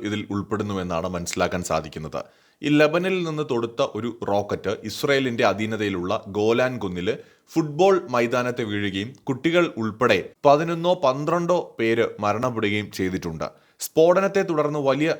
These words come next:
തീപിടുത്തം അവിടെ ഉണ്ടാവുന്നു. ഗോലാൻ കുന്നിലെ മജ്ദൽ ഷംസിലെ ദ്രൂസ് ഗ്രാമത്തിലാണ് സംഭവം. ലെബനിൽ ഇസ്രായേൽ നടത്തിയ മിസൈൽ ആക്രമണത്തിൽ മൂന്ന് ഹിസ്ബുള്ള അംഗങ്ങൾ കൊല്ലപ്പെട്ടതിന് തിരിച്ചടിയായിട്ടാണ് റോക്കറ്റ് ആക്രമണമെന്നാണ്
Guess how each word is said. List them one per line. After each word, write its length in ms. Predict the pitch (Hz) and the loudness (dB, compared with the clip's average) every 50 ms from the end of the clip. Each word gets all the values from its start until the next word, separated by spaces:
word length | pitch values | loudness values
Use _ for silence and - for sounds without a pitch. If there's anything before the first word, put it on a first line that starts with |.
| - - - | -6 -4 -2
തീപിടുത്തം 500 | 123 131 131 139 131 131 123 131 120 113 | -2 0 0 0 -2 -2 -2 -2 -2 0
അവിടെ 180 | 104 107 107 | 0 0 0
ഉണ്ടാവുന്നു. 600 | 104 98 98 98 98 98 92 92 98 110 - - _ _ _ _ - | 0 0 2 2 2 2 2 -2 -4 -6 -8 -10 _ _ _ _ -2
ഗോലാൻ 400 | 104 120 131 131 147 151 160 160 | 0 2 4 6 4 4 2 0
കുന്നിലെ 500 | 143 147 139 139 131 131 135 135 120 - 95 | -2 -4 -2 -2 0 0 0 0 -2 -4 -6
മജ്ദൽ 560 | 101 107 110 117 117 - - 123 143 151 147 | -2 -2 -2 -2 -2 -4 -2 0 0 0 0
ഷംസിലെ 580 | 143 - 139 117 113 113 - 123 120 120 120 - - | -2 -4 -4 -4 -6 -6 -4 0 0 0 0 -2 -6
ദ്രൂസ് 380 | 95 92 117 127 139 143 143 - | -8 -6 -4 -4 -4 -4 -4 -2
ഗ്രാമത്തിലാണ് 680 | 120 117 113 113 113 113 113 113 107 101 101 101 98 - - | 0 0 2 2 0 -2 0 2 2 2 2 0 -4 -8 -6
സംഭവം. 480 | - 104 92 92 95 95 98 117 143 - - - _ _ _ _ _ - | -2 -2 -2 -2 0 -2 -2 -2 -2 -6 -14 -20 _ _ _ _ _ 2
ലെബനിൽ 460 | 151 170 180 - 208 214 226 220 214 - - | 4 6 6 6 6 4 2 2 0 -2 -6
ഇസ്രായേൽ 440 | 147 143 - - 180 190 190 185 175 | -6 -6 -2 0 2 2 2 2 0
നടത്തിയ 400 | 165 143 135 - - 151 151 135 - 120 | 0 -2 -4 -2 -2 -2 -2 -2 -4 -6
മിസൈൽ 360 | 120 113 - - 156 151 143 | -8 -6 -2 0 2 4 4
ആക്രമണത്തിൽ 640 | 127 120 - 117 117 113 110 104 - 117 120 127 - - _ _ _ - | 4 4 2 -2 -2 -2 -2 -2 -2 -2 -2 -2 -4 -10 _ _ _ -14
മൂന്ന് 440 | 104 110 120 135 147 160 170 180 185 | -10 -6 -4 -2 -2 -2 0 0 0
ഹിസ്ബുള്ള 640 | 160 123 135 123 110 - 135 135 143 151 151 139 - 110 | 0 0 -2 -4 -4 -2 0 2 4 4 4 2 0 -2
അംഗങ്ങൾ 380 | 113 117 117 117 117 123 127 | -4 -2 -2 -2 0 -2 -4
കൊല്ലപ്പെട്ടതിന് 760 | 135 127 - 110 113 123 131 127 - 117 - 123 120 120 123 120 - | -2 -2 -2 0 0 0 -2 -2 -4 -6 -6 -4 -4 -4 -6 -6 -6
തിരിച്ചടിയായിട്ടാണ് 920 | 120 117 120 120 - 160 147 151 147 143 139 135 - 127 113 113 120 127 - - 107 | -4 -4 -4 -2 -2 0 2 4 4 4 4 4 4 4 4 4 2 -2 -2 0 2
റോക്കറ്റ് 400 | 107 110 113 113 139 131 - 117 | 4 4 4 2 0 0 2 2
ആക്രമണമെന്നാണ് 760 | 110 107 - 117 113 110 107 104 104 98 95 92 92 101 | 2 2 0 -2 -2 -2 -2 -4 -4 -2 -2 -2 -2 -4